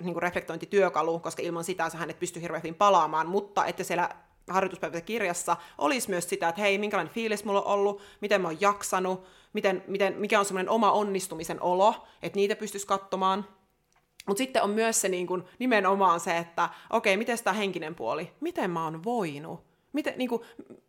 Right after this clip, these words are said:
onko mulla, niinku, esimerkiksi semmosia, ää, aikoja tai hetkiä ollut, kun on ollut vaikka stressit tosi korkealla, et niitä ei välttämättä oteta huomioon siinä kokonaisuudessa, on vaikka mennyt tekemään treeniä, et mietit, että miksi tää treeni ei pure, miksi tää ei pure,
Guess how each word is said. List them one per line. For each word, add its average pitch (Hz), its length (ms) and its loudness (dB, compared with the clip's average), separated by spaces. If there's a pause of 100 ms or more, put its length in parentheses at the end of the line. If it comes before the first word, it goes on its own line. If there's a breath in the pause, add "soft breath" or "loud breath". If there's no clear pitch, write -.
onko 330 200 2
mulla, 226 220 4
niinku, 202 400 2
esimerkiksi 214 260 -2
semmosia, 202 540 4 (680 loud breath)
ää, 185 200 6
aikoja 214 420 4
tai 175 160 2
hetkiä 214 300 0
ollut, 175 100 2
kun 156 80 -2
on - 20 2
ollut 185 80 0
vaikka 175 180 -4
stressit 220 500 0
tosi 202 260 2
korkealla, 175 720 2 (400 loud breath)
et 202 120 0
niitä 262 180 2
ei 233 60 0
välttämättä 233 320 0
oteta 208 280 -2
huomioon 226 420 2
siinä 180 200 -4
kokonaisuudessa, 170 800 -2
on - 20 -4
vaikka 196 160 -4
mennyt 220 220 -4
tekemään 214 380 -2
treeniä, 214 380 2
et 170 80 -8
mietit, 233 140 -2
että 214 80 -6
miksi 320 200 -6
tää 190 140 -2
treeni 190 320 -2
ei 160 100 -8
pure, 170 320 -4
miksi 214 200 -8
tää 180 80 -2
ei 156 60 -4
pure, 160 300 -2